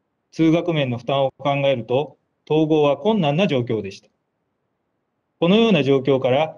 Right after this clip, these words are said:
学校の統合ではなく、地域の特性を生かした学校間ネットワークの構築、強化を図ることにより、小規模校のメリットを最大限に生かし、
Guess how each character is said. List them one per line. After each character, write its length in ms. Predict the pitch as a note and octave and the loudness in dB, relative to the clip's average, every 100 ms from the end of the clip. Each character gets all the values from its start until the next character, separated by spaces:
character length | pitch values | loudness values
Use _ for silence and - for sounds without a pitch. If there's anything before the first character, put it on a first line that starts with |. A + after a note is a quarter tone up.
| _ _ _ _ - | _ _ _ _ -6
学 220 | C#3 C3 | -6 -4
校 180 | D#3+ E3+ | -2 0
の 80 | E3 | -2
統 260 | E3 F3 | -2 -2
合 180 | G3 G3+ | 2 0
で 100 | G3+ | 2
は 100 | F#3 | 0
な 140 | A#2+ A#2 | 0 -6
く、 120 | - _ _ _ _ _ _ _ | -12 _ _ _ _ _ _ _
地 200 | - G#3 | -2 -2
域 120 | G3 | -2
の 120 | C3+ | -4
特 200 | B2 B2 | -2 -4
性 200 | - F#3+ | 0 2
を 100 | G3 | 4
生 100 | F#3 | 2
か 120 | G3 G3+ | 2 -2
し 100 | - | -4
た 220 | A2 - _ _ C3 | -6 -6 _ _ -4
学 240 | C3 C3 | -4 -2
校 220 | - G3+ | 0 0
間 220 | G3+ G3 | 2 0
ネ 80 | G3 | 0
ッ 100 | G3 | 0
ト 100 | G3+ | 0
ワ 140 | G3+ E3+ | 2 0
ー 40 | |
ク 80 | G3 | 0
の 180 | F3 G#2 | -2 -2
構 280 | - D3+ | -6 -6
築、 220 | D3 - _ _ _ | -6 -12 _ _ _
強 240 | - G3+ C#3+ | -2 0 2
化 160 | F#3+ | 0
を 160 | D3+ B2 | 0 -2
図 120 | C#3+ | -4
る 80 | C3+ | -4
こ 100 | B2+ | -8
と 100 | A#2 | -8
に 140 | G#2 | -8
よ 60 | G2 | -10
り、 100 | F#2 _ _ _ _ _ _ _ _ _ | -20 _ _ _ _ _ _ _ _ _
小 180 | - D#3+ | -4 -2
規 160 | D#3+ E3 | 0 0
模 140 | D#3+ | -2
校 180 | D#3 A#2+ | -2 0
の 360 | B2+ D#3 - _ | 0 -2 -6 _
メ 160 | C#3+ F#3 | -2 0
リ 140 | D#3+ | 0
ッ 60 | - | 0
ト 160 | G3 | 0
を 60 | D3+ | 0
最 240 | C3 D#3 | 0 -2
大 180 | F3 F#3+ | 0 0
限 200 | D#3 A2+ | 0 -4
に 100 | G2+ | -6
生 60 | G2+ | -12
か 100 | G2+ | -16
し、 260 | - - | -18 -20